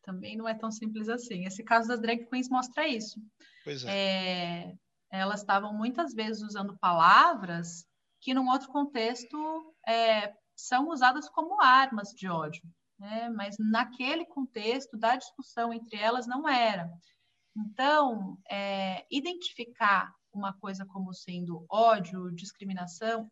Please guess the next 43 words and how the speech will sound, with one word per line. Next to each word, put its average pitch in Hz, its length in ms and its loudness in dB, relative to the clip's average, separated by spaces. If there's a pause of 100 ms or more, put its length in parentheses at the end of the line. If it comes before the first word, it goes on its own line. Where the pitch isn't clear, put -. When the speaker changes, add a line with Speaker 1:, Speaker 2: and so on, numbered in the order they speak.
Speaker 1:
é 240 160 4
necessariamente 233 720 -4
contextual. 240 640 -2
Você 208 140 -10
não 226 100 -6
consegue 240 380 -4
fazer 220 240 -8
isso 220 200 -8
por 226 80 -8
meio 214 180 -4
de 214 100 -6
uma 220 160 0
lista 233 360 -8
de - 120 -14
palavras. 170 680 2 (440)
E, 330 80 -14
claro, 320 180 6
você - 140 -8
pode 311 340 6
desenvolver 190 800 -4 (280)
uma 185 200 -4
ferramenta 170 840 -4
que 165 80 -16
seja 180 220 -10 (120)
tão 285 200 0
sofisticada 208 1000 0
que - 160 -20
consiga 220 340 -8
entender 233 380 -4
mais 226 280 0
esses - 180 -16
contextos, 233 760 -6
né? 233 140 -2
A 208 100 -6
partir 214 220 -8
das 220 180 -8
relações 208 800 -6
que - 440 -20
são 202 120 -10
estabelecidas 196 640 -6
entre 196 160 -10
os 190 80 -12
perfis, 202 720 -12